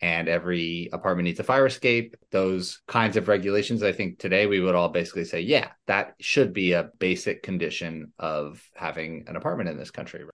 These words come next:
We don't want people building windowless apartments just because we have a housing shortage. And I could think you could see parking on that spectrum too. The original desire with the zoning for parking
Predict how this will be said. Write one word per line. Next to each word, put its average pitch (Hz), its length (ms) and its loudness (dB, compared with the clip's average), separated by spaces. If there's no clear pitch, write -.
We 95 120 -2
don't 113 200 2
want 104 320 0
people 87 300 -4
building 80 480 -4
windowless 80 500 -4
apartments 78 500 -8
just - 200 -14
because 85 320 -8
we 82 80 -8
have 82 160 -8
a 85 60 -2
housing 104 340 -2
shortage. - 480 -10
And 117 120 4
I 120 100 6
could 143 160 -2
think 147 180 0
you 151 80 -4
could 143 160 2
see 151 120 2
parking 143 340 4
on 110 140 4
that 98 120 0
spectrum 98 400 -2
too. 80 480 0
The 87 220 -2
original 90 640 -2
desire 90 600 2
with 82 220 -4
the 82 460 -8
zoning 113 360 2
for 92 100 -6
parking 104 580 0